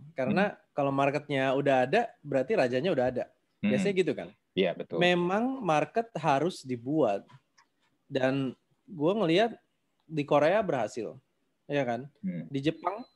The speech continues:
Speaker 1: berhasil, di Amerika berhasil juga. Gue lihat di sini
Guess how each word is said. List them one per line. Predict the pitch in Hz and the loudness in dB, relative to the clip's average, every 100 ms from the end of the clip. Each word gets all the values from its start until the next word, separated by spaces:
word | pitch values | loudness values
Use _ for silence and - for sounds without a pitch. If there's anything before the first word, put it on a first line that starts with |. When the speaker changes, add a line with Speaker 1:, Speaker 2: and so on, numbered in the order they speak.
| _ _ _ | _ _ _
Speaker 1:
berhasil, | - 147 139 117 143 107 117 - _ _ _ | -8 0 0 0 -6 -8 -10 -18 _ _ _
di | 147 | 2
Amerika | 151 185 254 - 131 95 - _ _ _ _ | 4 4 0 0 0 0 -6 _ _ _ _
berhasil | 139 147 139 156 | -2 -2 0 0
juga. | 165 175 131 107 - _ _ _ _ | 0 2 2 2 -8 _ _ _ _
Gue | 151 180 254 | 0 4 4
lihat | |
di | 202 | 4
sini | 226 175 | -2 -2